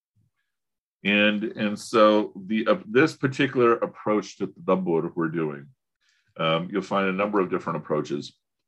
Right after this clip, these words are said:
We basically are looking at each phrase as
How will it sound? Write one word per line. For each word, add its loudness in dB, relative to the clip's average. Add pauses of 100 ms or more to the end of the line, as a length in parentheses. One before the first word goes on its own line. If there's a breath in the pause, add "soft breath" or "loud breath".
(1120)
We 0
basically 4
are 6
looking 0
at 2
each -2
phrase -2 (1160)
as 2